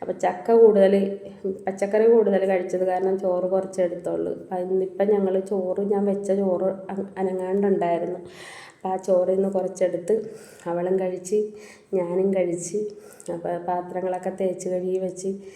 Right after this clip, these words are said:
ഞാൻ തേച്ച് കഴുകി വെച്ച്. പുള്ളി പുള്ളിയുടെ പാത്രങ്ങൾ മാത്രമേ അങ്ങനെ തേക്കുള്ളൂ. പുള്ളിക്ക് അങ്ങനെ സഹായിക്കാനൊക്കെ മടിയുള്ള ഒരാളാണ്. വെച്ചാൽ ഞാൻ അങ്ങനെയല്ല, ഞാൻ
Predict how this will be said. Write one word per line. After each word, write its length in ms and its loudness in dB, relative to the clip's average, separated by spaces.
ഞാൻ 140 0
തേച്ച് 360 0
കഴുകി 160 4
വെച്ച്. 240 2
പുള്ളി 340 2
പുള്ളിയുടെ 380 4
പാത്രങ്ങൾ 460 2
മാത്രമേ 380 6
അങ്ങനെ 200 4
തേക്കുള്ളൂ. 560 0
പുള്ളിക്ക് 280 2
അങ്ങനെ 260 8
സഹായിക്കാനൊക്കെ 1200 4
മടിയുള്ള 680 8
ഒരാളാണ്. 420 2
വെച്ചാൽ 320 2
ഞാൻ 180 0
അങ്ങനെയല്ല, 540 6
ഞാൻ 260 2